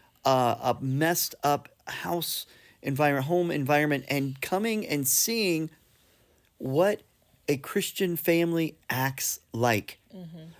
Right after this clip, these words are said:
Speaker 1: and being completely shocked and, a good way, blown away.
Speaker 2: And, you know, I think, David, I, the, the thing is, there's a difference between,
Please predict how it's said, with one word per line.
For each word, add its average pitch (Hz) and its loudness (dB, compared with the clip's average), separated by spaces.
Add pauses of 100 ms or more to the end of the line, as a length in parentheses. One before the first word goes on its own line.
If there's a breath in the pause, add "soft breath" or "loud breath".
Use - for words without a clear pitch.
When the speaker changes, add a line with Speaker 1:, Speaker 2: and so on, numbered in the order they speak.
(160)
Speaker 1:
and 180 2
being 202 4
completely 208 0
shocked - -2 (140)
and, 147 2 (320 loud breath)
a 143 2
good 180 4
way, 131 2 (500 soft breath)
blown 165 2 (340 loud breath)
away. 127 4 (120)
Speaker 2:
And, 254 0 (100)
you 262 10
know, 233 6
I 233 4
think, 247 -2
David, 208 4
I, 156 -2 (100)
the, 190 0 (200)
the 220 4
thing 269 0
is, 185 2
there's 240 2
a 233 -6
difference 208 -2
between, 185 -4